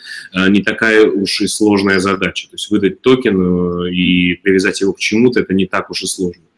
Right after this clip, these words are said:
Здесь должен быть более комплексный подход, который мы, собственно говоря, с нашим проектом Token Box, э, и реализуем.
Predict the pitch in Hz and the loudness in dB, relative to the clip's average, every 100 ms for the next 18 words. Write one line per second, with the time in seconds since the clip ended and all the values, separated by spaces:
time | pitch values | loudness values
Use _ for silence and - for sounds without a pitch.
0 | - - - 110 117 110 101 98 101 107 | -16 -10 0 2 4 4 2 0 2 2
1 | 98 117 104 98 - 95 101 - - 156 | 2 2 2 0 -2 -2 -4 -4 0 0
2 | - - - 110 101 98 - 95 95 95 | -2 -6 -2 0 0 -2 -6 -2 0 -2
3 | - 104 98 95 - 98 - 95 - - | -2 -4 -2 -4 -2 -4 -2 -4 -6 -12
4 | - - - 101 104 101 104 98 - - | -18 -20 0 2 4 4 4 2 -4 -4
5 | 92 90 90 90 90 90 90 90 87 87 | 0 2 4 4 4 4 2 2 2 2
6 | 92 92 95 92 95 92 87 | 4 4 4 2 0 0 -2